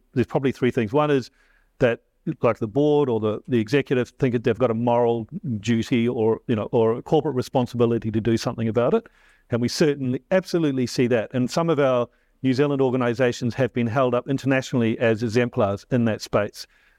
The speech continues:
Um, the other ones are the ones that are under the mandatory regime are required to report, and some of the organisations see that as just a compliance exercise. They completely mis-, uh, misunderstand the process, but they see it as a compliance exercise.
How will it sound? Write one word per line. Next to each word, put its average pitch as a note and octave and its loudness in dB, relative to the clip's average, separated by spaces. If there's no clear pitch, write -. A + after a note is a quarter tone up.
Um, B2 0
the C3+ 2
other D#3+ 2
ones D3+ -2
are C3+ 2
the C3 4
ones C3 0
that C3 0
are B2 0
under B2 -2
the A2+ -2
mandatory B2+ 0
regime C3 0
are C3+ 2
required B2 0
to A#2+ -2
report, C3 0
and B2 -4
some F3+ 0
of D3+ -2
the C3+ 2
organisations B2 0
see C3 2
that A2+ 2
as G#2 -6
just - -4
a A2+ -4
compliance B2+ -2
exercise. C#3+ -2
They B2+ 4
completely C3+ 0
mis-, - -2
uh, A2+ 0
misunderstand C#3+ 0
the - -8
process, C3+ 0
but B2 -2
they A#2+ 4
see C#3 2
it B2 4
as A2+ -2
a A2 -8
compliance A2+ -4
exercise. B2+ -4